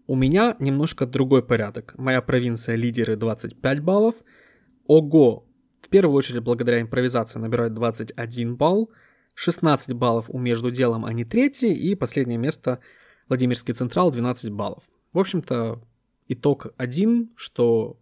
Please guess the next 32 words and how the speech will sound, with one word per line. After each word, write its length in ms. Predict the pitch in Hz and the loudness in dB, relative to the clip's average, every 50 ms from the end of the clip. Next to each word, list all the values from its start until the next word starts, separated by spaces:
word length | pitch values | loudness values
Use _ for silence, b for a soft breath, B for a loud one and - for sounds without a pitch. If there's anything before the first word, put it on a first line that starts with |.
| _ _ _ _ _ _ | _ _ _ _ _ _
официально, 600 | - - - - 113 - - 117 113 113 107 107 | -12 -10 -10 -8 -10 -6 -4 -4 -4 -4 -4 -8
что 500 | 104 - - - 113 113 110 107 107 104 | -10 -12 -8 -4 -2 -2 -2 -4 -6 -10
в 100 | 110 113 | -12 -10
моей, 420 | - 117 131 170 214 226 226 214 - - | -6 -2 0 2 2 2 0 -2 -4 -4
э, 460 | 175 175 165 160 143 135 135 131 127 135 | -4 -4 -2 -2 -4 -6 -6 -8 -8 -10
системе, 720 | - - - - - 160 160 156 156 156 151 147 143 143 _ _ _ _ - | -10 -10 -10 -6 -4 -2 -2 -2 -2 -2 -4 -6 -8 -10 _ _ _ _ -10
покидают 480 | - 117 - 120 120 135 139 139 - | -10 -8 -6 -2 -2 -2 -2 -2 -6
проект 480 | - - 113 113 120 123 - _ - _ _ _ _ _ _ _ _ - | -8 -6 -2 -2 -2 -2 -2 _ -20 _ _ _ _ _ _ _ _ -10
Владимирский 480 | - 123 110 113 117 117 117 - - 120 | -6 -6 -4 -2 -4 -4 -4 -6 -10 -10
Централ. 480 | - - 113 104 - - 76 - _ _ _ _ _ _ _ - | -10 -10 -12 -10 -10 -12 -12 -12 _ _ _ _ _ _ _ -4
И 120 | - 185 | -2 -2
без 160 | 190 160 131 - | 0 0 0 0
всяких 320 | - 156 143 - - - | 0 -4 -4 -4 -8 -6
пауз 520 | - 156 156 160 147 135 - - - - _ _ _ _ _ - | 0 2 2 2 2 0 -2 -10 -10 -14 _ _ _ _ _ -2
переходим 440 | 127 120 117 - 139 117 120 117 | -2 -2 0 0 0 0 0 -2
ко 100 | 113 - | -4 -6
второй 340 | 113 - - 123 113 110 107 | -8 -2 0 2 2 2 2
игре. 320 | 107 120 139 180 202 202 190 B B B B B B B B | 2 2 2 4 2 2 0 B B B B B B B B
Открывают 540 | 123 - - - 139 143 135 117 107 - | -12 -8 -2 0 2 4 4 4 2 0
«Пошло-поехало» 800 | - 120 - - - 113 110 - 120 113 113 110 - - 113 107 107 | -2 -6 -6 -2 -4 -4 -2 0 0 2 2 2 0 -2 -4 -4 -2
Олеся 280 | 107 104 107 - - | -2 -4 -4 -6 -6
Жураковская. 720 | 110 113 117 127 123 - - 233 226 - - - 165 151 131 | -4 -2 -2 -2 0 4 4 4 4 4 -6 -4 -4 -4 -4
И 40 | 117 | -4
тут 220 | - 131 - - | -6 -10 -8 -6
у 40 | 127 | -6
меня 160 | 120 113 113 | -4 -2 -2
рекорд — 540 | 123 120 120 - - 120 113 107 - _ - | -2 -4 -4 0 2 2 2 2 -2 _ -14
двадцать 560 | 113 110 107 113 113 120 123 123 - - - | -14 -10 -6 -2 0 0 -2 -2 -6 -18 -18
семь 420 | - - - - 123 110 107 104 98 | -14 -14 -6 -4 -4 -4 -4 -4 0
баллов 320 | - 120 131 135 123 - | 2 2 2 2 0 -2
я 100 | - 110 | -4 -6
поставил 540 | - - 110 - - - 117 113 113 110 110 | -4 -4 -10 -8 -4 -4 -2 -2 -2 -4 -6